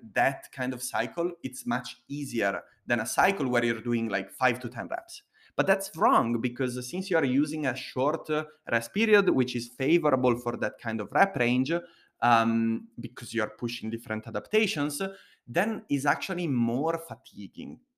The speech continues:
What is the difference is that is, uh, actually easier on the joints because you're just using a lighter weight.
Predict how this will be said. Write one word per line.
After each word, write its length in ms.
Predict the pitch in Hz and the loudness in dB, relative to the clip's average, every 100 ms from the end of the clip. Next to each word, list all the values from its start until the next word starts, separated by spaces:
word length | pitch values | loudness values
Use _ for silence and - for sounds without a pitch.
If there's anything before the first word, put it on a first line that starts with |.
| _ | _
What 380 | 120 131 156 160 | -4 0 0 -2
is 260 | 139 120 _ _ | -6 -8 _ _
the 140 | 123 | -4
difference 480 | 147 190 208 175 143 | -2 0 0 0 0
is 160 | 131 - | -2 2
that 240 | 123 123 | 0 4
is, 260 | 120 117 123 | 0 2 0
uh, 120 | 113 - | -2 -2
actually 600 | 123 135 - 143 143 - - | -4 -4 -6 -4 -4 -4 -6
easier 440 | 131 143 135 147 143 | -4 -4 0 0 2
on 140 | 147 | 2
the 80 | 143 | 0
joints 600 | 123 120 160 220 - - _ _ | 0 -2 -2 -4 -8 -20 _ _
because 540 | 131 131 139 131 127 - - | -2 0 4 4 4 -4 -4
you're 160 | 113 | -4
just 200 | 113 107 | -2 -4
using 260 | 120 123 123 | -2 0 0
a 40 | |
lighter 360 | 120 147 165 160 | 4 4 4 0
weight. 400 | 175 233 - | 0 0 -4